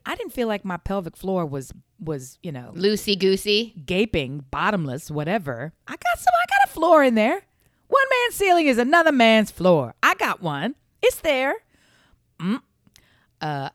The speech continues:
Speaker 1: I don't know if it was like a trampoline or what it was, but now it's very tight. It's, it didn't take very long. I'm here to tell you, you can fucking feel it. You
Speaker 2: Dear
Speaker 1: drive
Speaker 2: listener.
Speaker 1: along in the car. Don't listen to me. Don't dare listen to me. You drive along in the car, and then you start thinking,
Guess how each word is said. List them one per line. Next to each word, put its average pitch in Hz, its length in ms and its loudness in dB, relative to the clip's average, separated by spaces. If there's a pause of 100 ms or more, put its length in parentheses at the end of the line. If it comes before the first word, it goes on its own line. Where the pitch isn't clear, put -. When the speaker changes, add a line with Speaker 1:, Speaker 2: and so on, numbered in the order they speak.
(100)
Speaker 1:
I 131 120 -20
don't 208 80 -8
know 214 100 -2
if 143 120 -10
it 135 60 -6
was 127 120 -12
like 135 160 -10
a 107 40 -20
trampoline 214 720 -8
or 175 60 -2
what 185 180 -4
it 214 60 -2
was, 240 280 -2
but 165 180 -8
now 185 560 -4 (360)
it's 123 160 -18
very 117 300 -16
tight. 104 560 -20 (340)
It's, 247 140 -2
it 202 140 -12
didn't 349 200 -8
take - 180 -10
very 262 160 -8
long. 208 440 -8 (340)
I'm 233 100 -4
here 480 180 -2
to 427 100 -8 (100)
tell - 120 -6 (100)
you, 214 220 -2 (120)
you - 180 -8
can - 120 -4
fucking - 340 -14
feel 508 320 -4
it. - 220 -6 (380)
You 220 100 4
Speaker 2:
Dear 277 140 4
Speaker 1:
drive 285 200 8
Speaker 2:
listener. 392 160 8
Speaker 1:
along 359 160 10
in 381 80 0
the 339 60 4
car. 294 300 6 (180)
Don't 320 180 6 (100)
listen 622 200 -2
to 508 120 6
me. 330 160 -2 (200)
Don't 359 240 2
dare 605 160 4
listen 415 200 0
to 339 40 -4
me. 285 140 -2 (140)
You 269 100 2
drive 311 260 0
along 302 200 0
in 269 40 -4
the 247 60 -4
car, 254 280 -2 (180)
and 214 140 -2
then 226 120 0
you 220 80 -2
start 214 180 -4
thinking, 190 240 -8